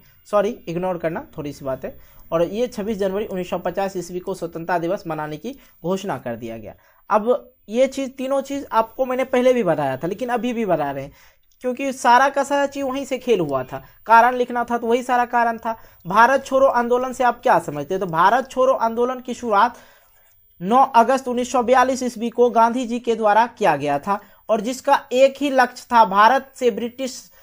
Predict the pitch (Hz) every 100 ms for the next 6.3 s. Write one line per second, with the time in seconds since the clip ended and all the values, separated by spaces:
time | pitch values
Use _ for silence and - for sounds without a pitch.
0 | _ _ - 240 240 240 233 233 226 220
1 | 220 208 185 175 185 277 - 226 233 240
2 | 254 254 226 175 214 233 247 240 240 262
3 | 285 _ _ - 240 269 262 240 226 240
4 | 247 240 214 202 190 160 165 165 170 185
5 | 226 233 285 285 247 254 247 247 247 214
6 | 208 196 247